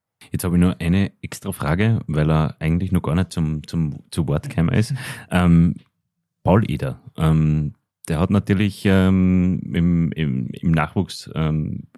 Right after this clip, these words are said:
bei der U zwanzig gespielt, der hat, äh, bei den Black Wings gespielt und ausgeholfen und sogar Tore geschossen, ein Tor geschossen. Ähm, und wie verfolgst du nebenbei, neben all diesem Eishockey dann,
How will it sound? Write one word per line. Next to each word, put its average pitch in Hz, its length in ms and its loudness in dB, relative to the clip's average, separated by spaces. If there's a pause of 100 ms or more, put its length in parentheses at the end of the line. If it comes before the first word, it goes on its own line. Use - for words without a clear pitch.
bei 82 100 0
der 78 120 2
U 76 40 0
zwanzig - 400 -4
gespielt, 107 440 -6
der 80 100 0
hat, 80 220 -4
äh, - 180 -6
bei 80 140 -4
den 78 160 -2
Black - 240 -4
Wings 101 220 2
gespielt 110 420 -4
und 98 120 0
ausgeholfen 95 680 -2 (400)
und 113 180 4
sogar 73 180 0
Tore 98 300 4
geschossen, 117 500 0
ein 78 160 -4
Tor 95 160 -2
geschossen. 117 460 -8 (340)
Ähm, 98 380 4 (400)
und 98 560 4 (320)
wie 107 260 2
verfolgst 127 440 -2
du 123 40 6
nebenbei, 104 800 2 (180)
neben 95 480 0
all 82 200 -2
diesem 92 320 0
Eishockey - 400 -4
dann, 95 400 2